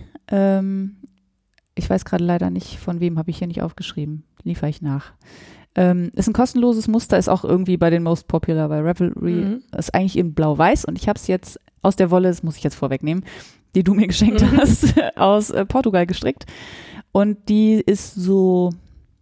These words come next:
Speaker 1: ja, das ist ein bisschen schwer zu beschreiben. Es sind zwei Single-Garne.
Speaker 2: Mhm.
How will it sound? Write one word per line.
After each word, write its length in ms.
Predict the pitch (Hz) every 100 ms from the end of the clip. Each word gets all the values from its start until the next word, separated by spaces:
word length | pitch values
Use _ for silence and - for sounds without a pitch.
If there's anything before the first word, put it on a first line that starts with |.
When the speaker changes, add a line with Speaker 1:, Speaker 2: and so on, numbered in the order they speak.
| - -
Speaker 1:
ja, 120 | - 170
das 120 | 175
ist 40 |
ein 40 | 196
bisschen 180 | -
schwer 180 | 190 190
zu 140 | 190 170
beschreiben. 560 | 175 - 196 165 165 -
Es 100 | -
sind 200 | 185 -
zwei 180 | 180
Single-Garne. 720 | 175 170 180 202 214 226 269 359
Speaker 2:
Mhm. 400 | 175 170 185